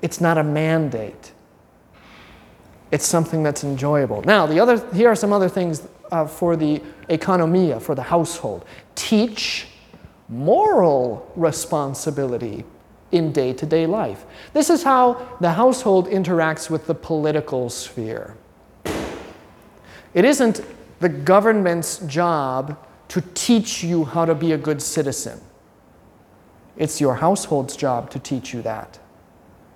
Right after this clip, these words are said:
And again, that's something we'll talk about tomorrow, education within the home. Uh, and then finally, to love and cherish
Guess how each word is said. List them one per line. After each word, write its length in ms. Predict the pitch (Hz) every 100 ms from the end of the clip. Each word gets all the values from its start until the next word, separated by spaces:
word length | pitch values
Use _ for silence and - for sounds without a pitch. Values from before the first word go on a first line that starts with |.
| _ - - - - - 147
And 80 |
again, 420 | 165 170 180 180 175
that's 220 | 170 170
something 320 | 175 170 165
we'll 120 | 156
talk 260 | 151 151 147
about 280 | 143 135 -
tomorrow, 640 | 151 147 160 127 123 127 -
education 840 | 165 160 160 - 160 - 165 143
within 320 | 143 160 143
the 100 | 131
home. 340 | 127 156 117 104 - - - - - - - - - - - - - -
Uh, 200 | - 185 185 - -
and 140 | 220
then 120 | 233
finally, 500 | 220 254 262 240 220 220
to 140 | - 208
love 380 | 196 220 214 214
and 200 | 196 190
cherish 760 | - 208 196 185 175 - -